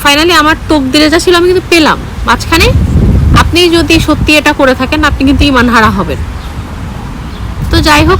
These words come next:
সবাইকে এটাই বলবো যে আপনারাও হচ্ছে বদনজর থেকে সাবধান হয়ে থাকবেন, বেঁচে থাকবেন, আল্লাহর কাছে পানাহ চাইবেন, এবং যারা এটা করেন তাদেরকে বলবো প্লিজ এটা করেন না।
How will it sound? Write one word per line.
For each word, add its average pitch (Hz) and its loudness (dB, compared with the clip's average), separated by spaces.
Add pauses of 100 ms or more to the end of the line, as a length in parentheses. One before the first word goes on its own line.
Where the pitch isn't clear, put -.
সবাইকে 277 2
এটাই 277 2
বলবো 294 0
যে 233 2
আপনারাও 262 0
হচ্ছে 285 -2
বদনজর 254 2 (100)
থেকে 277 -2
সাবধান 262 0
হয়ে 277 2
থাকবেন, 262 0
বেঁচে 254 -2
থাকবেন, 240 -2
আল্লাহর 233 2
কাছে 240 -4
পানাহ 247 2
চাইবেন, 269 0 (460)
এবং 254 2
যারা 247 2
এটা 302 0
করেন 285 0
তাদেরকে 254 -2
বলবো 269 -2
প্লিজ 294 0
এটা 220 -2
করেন 175 -2
না। 139 -8